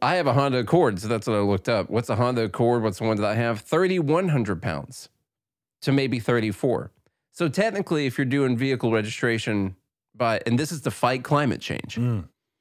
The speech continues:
Speaker 1: if you're doing the registration cost by weight, then it would be more expensive for an E V than it would for a regular gas vehicle like
Speaker 2: Yeah.
Speaker 1: the one I have.
Speaker 2: Mm-hmm.
Speaker 1: And, um, this just goes to tell you that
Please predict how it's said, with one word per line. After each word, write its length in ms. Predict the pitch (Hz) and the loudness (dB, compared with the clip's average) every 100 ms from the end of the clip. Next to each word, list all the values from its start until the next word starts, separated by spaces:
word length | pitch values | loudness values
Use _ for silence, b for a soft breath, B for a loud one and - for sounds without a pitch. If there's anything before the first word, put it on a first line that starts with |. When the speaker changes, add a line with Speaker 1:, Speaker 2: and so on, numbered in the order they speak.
| _ _ _ _ _ _ | _ _ _ _ _ _
Speaker 1:
if 140 | 120 110 | -4 -2
you're 100 | 110 | 0
doing 480 | 135 135 131 113 - _ _ | 2 4 4 2 -2 _ _
the 300 | 120 117 107 | -4 0 0
registration 640 | 113 131 127 - 131 123 110 | 0 -2 -2 0 0 2 0
cost 280 | 117 107 104 | 2 0 0
by 180 | 113 98 | 0 2
weight, 540 | 95 147 110 90 - - - | 2 2 0 -4 -8 -18 -8
then 280 | 120 110 107 | -4 0 0
it 120 | - | 0
would 140 | 107 | -2
be 160 | 104 107 | 0 2
more 240 | 117 151 | 2 2
expensive 500 | 113 - 127 110 98 | 0 -2 -4 -2 -4
for 200 | - 107 | -2 0
an 100 | 95 | 0
E 140 | 104 104 | 0 -2
V 260 | 104 98 | -2 -4
than 160 | 92 95 | -2 -4
it 100 | 82 | -2
would 340 | 98 98 90 85 _ _ | -2 -2 -2 -8 _ _
for 300 | - 113 92 | -8 -2 0
a 60 | 85 | 2
regular 720 | 87 107 95 104 92 90 87 - _ _ _ _ _ 101 | 2 0 0 0 0 0 -4 -10 _ _ _ _ _ -12
gas 380 | 92 101 90 - | -4 -2 -2 -4
vehicle 540 | 101 92 90 - - - | -4 -2 -2 -4 -4 -2
like 120 | 110 | 0
Speaker 2:
Yeah. 60 | 95 | 2
Speaker 1:
the 80 | |
one 200 | 101 98 90 | 2 2 0
I 100 | 85 | -2
have. 280 | 87 73 | -6 -8
Speaker 2:
Mm-hmm. 320 | 110 101 87 76 - _ _ _ _ _ _ | -8 -6 -6 -10 -14 _ _ _ _ _ _
Speaker 1:
And, 380 | 110 113 113 113 | -4 0 0 2
um, 380 | 113 110 110 107 - _ _ _ _ _ _ 123 117 | 2 2 0 -4 -10 _ _ _ _ _ _ -20 -4
this 180 | 180 170 | -2 -2
just 220 | 175 135 | -4 -2
goes 220 | 147 123 | -2 -2
to 60 | 98 | -4
tell 240 | 98 101 | -4 -2
you 160 | 98 95 | 0 -2
that 320 | 92 87 - | -2 -4 -8